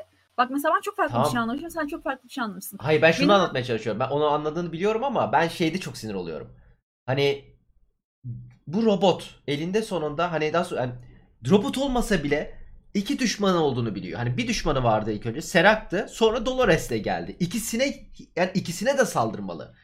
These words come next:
Speaker 2: Hani birisine saldırıp ona yardım edip, e, koz vermemeli. Hani niye koz veriyor? Ben
Speaker 1: Koz
Speaker 2: ondayım.
Speaker 1: vermiyor zaten. Şu anda Halores'in yaptığı "birbirinizi yiyin, ete para vermeyin"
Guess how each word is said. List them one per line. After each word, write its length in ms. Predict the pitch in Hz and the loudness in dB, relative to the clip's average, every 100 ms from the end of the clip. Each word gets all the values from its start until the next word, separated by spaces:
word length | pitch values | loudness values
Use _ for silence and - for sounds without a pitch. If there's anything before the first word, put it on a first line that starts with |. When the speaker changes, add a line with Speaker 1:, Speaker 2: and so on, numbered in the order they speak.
| _ _ _ | _ _ _
Speaker 2:
Hani 180 | 156 165 | -2 0
birisine 360 | 208 214 233 233 | 0 0 0 0
saldırıp 480 | 240 220 214 220 185 | 4 4 4 2 2
ona 120 | 214 | 4
yardım 380 | 208 202 202 214 | 6 6 6 -2
edip, 260 | 208 - - - | -4 -8 -14 -16
e, 220 | - - | -14 -12
koz 320 | - 196 180 | 0 0 6
vermemeli. 540 | 202 208 202 143 117 123 | 8 8 6 2 2 2
Hani 300 | 151 151 - - - _ _ - | 0 -2 -4 -20 -20 _ _ -2
niye 260 | 156 240 | 4 4
koz 300 | - 196 143 | 6 4 4
veriyor? 240 | 131 117 113 | 4 4 6
Ben 120 | - | 6
Speaker 1:
Koz 120 | - | 6
Speaker 2:
ondayım. 200 | - 294 | 8 8
Speaker 1:
vermiyor 380 | 359 392 392 349 | 8 4 0 0
zaten. 520 | 302 302 277 277 254 | 4 4 4 0 -2
Şu 180 | 247 339 | -2 -2
anda 300 | 339 320 285 | 0 0 0
Halores'in 460 | 320 339 302 311 311 | -2 -4 -6 -6 -2
yaptığı 640 | 320 294 - 330 370 - _ _ | -2 -2 -8 -4 -4 -6 _ _
"birbirinizi 720 | 247 320 320 311 311 320 285 | -4 -2 0 -2 -2 -4 -4
yiyin, 220 | 311 320 330 | -2 -2 -4
ete 240 | - 311 | -4 -2
para 240 | 302 277 | 0 2
vermeyin" 480 | 277 269 240 190 180 | 4 4 2 -2 -8